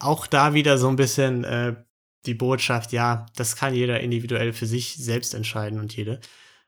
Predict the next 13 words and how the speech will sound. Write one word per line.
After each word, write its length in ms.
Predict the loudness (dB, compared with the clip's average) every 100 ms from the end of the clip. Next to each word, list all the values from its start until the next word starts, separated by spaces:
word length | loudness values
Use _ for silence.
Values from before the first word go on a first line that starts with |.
| _ _ _
Und, 560 | 0 2 2 0 -2 -6
ähm, 520 | -4 -2 -2 -4 -6 _ _ _
da 100 | 2
muss 120 | 4 6
ich 60 |
sagen, 200 | 6 4
hätte 120 | 4
ich 80 | 2
das 140 | 2 2
mal 80 | 2
früher 300 | 4 4 4
gewusst, 340 | 2 0 0
Tolki, 380 | -2 -2 -6